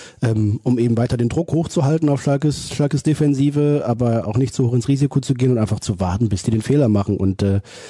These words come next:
da musste man ja tatsächlich auch nur drauf warten. Ich fand die Leistung okay bis dahin. Danach war sie natürlich besser, weil dann eben die größeren Torchancen auch da waren und die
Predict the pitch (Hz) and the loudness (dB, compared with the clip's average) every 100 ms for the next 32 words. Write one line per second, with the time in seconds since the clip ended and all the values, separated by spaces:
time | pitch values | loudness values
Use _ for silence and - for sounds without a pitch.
0 | - - - - - 117 131 - 127 104 | -20 -20 -20 -10 -2 2 2 2 2 2
1 | 98 107 - 101 101 98 95 92 90 90 | 0 0 0 0 2 2 0 0 0 -2
2 | 90 127 131 - 101 - 101 101 95 101 | 0 0 0 -2 -6 -4 -2 0 0 -2
3 | - 98 90 123 160 202 - _ _ _ | -2 -2 -2 0 0 -2 -6 _ _ _
4 | - - 127 123 151 151 - _ _ _ | -12 -4 -2 2 2 0 -4 _ _ _
5 | _ _ 113 107 110 113 110 113 104 110 | _ _ 0 0 0 0 0 0 0 -2
6 | 101 131 - 151 113 104 104 107 107 107 | -2 -2 0 0 2 0 0 0 -2 -2
7 | 110 117 110 123 117 117 110 110 - 117 | -2 -2 -2 0 0 0 0 -2 0 0
8 | 113 113 110 107 104 | 2 2 2 0 -2